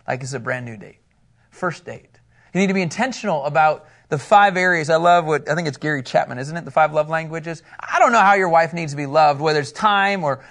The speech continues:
uh, words of encouragement or touch or gifts. I, I don't know what it is, affirmation, but I just know this, you gotta continue to cultivate that. You have to choose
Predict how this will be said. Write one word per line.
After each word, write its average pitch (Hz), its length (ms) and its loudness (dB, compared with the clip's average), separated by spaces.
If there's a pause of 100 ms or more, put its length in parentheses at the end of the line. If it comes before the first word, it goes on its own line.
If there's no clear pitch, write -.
(300)
uh, 135 420 2
words 175 240 2
of 165 60 -4
encouragement 185 560 -2
or 135 80 -2
touch - 500 -2
or 135 120 -10
gifts. 180 420 -4
I, 214 160 -4
I 185 60 -2
don't 208 80 0
know 208 100 0
what 190 300 2
it 185 120 -6
is, 170 300 -2
affirmation, 170 760 -4
but 151 160 -4 (420)
I 175 120 2
just 220 280 -2
know 208 160 2
this, 196 200 0
you 190 60 -4
gotta 190 160 0
continue 175 320 -8
to 143 80 -10
cultivate 131 460 -10
that. - 180 -20 (220)
You 233 260 -2
have 233 440 -4
to 175 80 -8
choose 170 580 -6